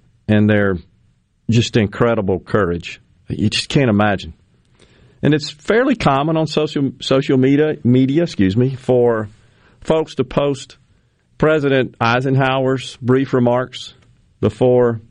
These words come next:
sending those troops into harm's way. And I can't help but think about the Saving Private Ryan epic film, which opens up, of course, and it was so realistic.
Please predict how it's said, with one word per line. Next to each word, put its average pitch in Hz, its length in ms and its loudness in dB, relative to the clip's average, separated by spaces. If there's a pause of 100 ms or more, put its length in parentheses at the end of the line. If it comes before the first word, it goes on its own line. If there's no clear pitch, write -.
(580)
sending 131 480 0
those 120 200 0
troops 123 380 -2
into 117 180 2
harm's 113 340 0
way. 113 300 0 (1160)
And 139 120 4
I 233 120 2
can't 170 280 0
help 135 200 0
but 117 80 -4
think 131 280 -2
about 117 460 0 (680)
the 110 240 2
Saving 123 440 0
Private 120 400 -2
Ryan 101 580 0 (800)
epic 120 420 -2
film, 117 540 0 (920)
which 113 280 0
opens 131 420 0
up, 147 340 -4
of 104 140 -14
course, 104 480 0
and 113 140 2
it 107 40 2
was 95 120 -6
so 170 400 0
realistic. 120 840 0